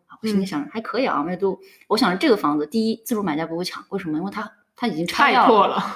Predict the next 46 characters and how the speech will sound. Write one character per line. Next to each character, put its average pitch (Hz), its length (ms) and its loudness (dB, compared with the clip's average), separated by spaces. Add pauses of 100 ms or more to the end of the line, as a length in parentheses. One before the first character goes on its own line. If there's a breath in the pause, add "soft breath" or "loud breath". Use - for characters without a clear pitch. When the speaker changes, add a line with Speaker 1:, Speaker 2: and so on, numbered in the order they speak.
(120)
Speaker 1:
太 277 160 4
破 214 220 2
了。 - 180 -2 (300 loud breath)
第 285 60 0
二 262 140 6
个 202 100 -2
呢， 165 220 -4 (200 loud breath)
也 175 120 -6
不 156 100 -6
会 233 80 4
有 196 80 4
开 202 160 -2
发 196 100 2
商 208 180 -4
抢， - 220 -8
为 208 80 -2
什 202 100 -2
么？ 165 100 -2
它 196 120 -6
是 202 120 -4
一 202 40 0
个 202 100 -10
cross 202 220 -4
lease， 226 360 -2
就 208 120 -4
是 175 120 -2
两 147 220 -8
边 202 220 -4
分 254 200 0
的 269 80 2
地。 262 100 -10
Speaker 2:
不 220 100 0
能 180 180 0
分 196 220 0
割 196 200 0
的 175 80 0
地。 160 60 -2
Speaker 1:
不 262 100 4
能， 196 200 2 (200)
就 240 80 2
是 240 80 8
不 240 160 4
能 240 120 10
马 226 160 6
上 233 160 6
买， 220 220 4